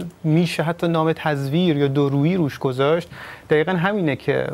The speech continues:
اه، مجری خودش رو، کارگزار خودش رو دولت ملی اعلام می‌کنه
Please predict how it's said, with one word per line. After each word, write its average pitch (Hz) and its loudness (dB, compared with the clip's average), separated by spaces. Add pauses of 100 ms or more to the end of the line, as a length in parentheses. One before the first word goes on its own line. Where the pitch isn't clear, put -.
(100)
اه، 170 0
مجری 151 2
خودش 143 -2
رو، 147 0
کارگزار 147 2
خودش 147 -2
رو 151 0
دولت 143 2
ملی 139 2
اعلام 135 0
می‌کنه 135 -2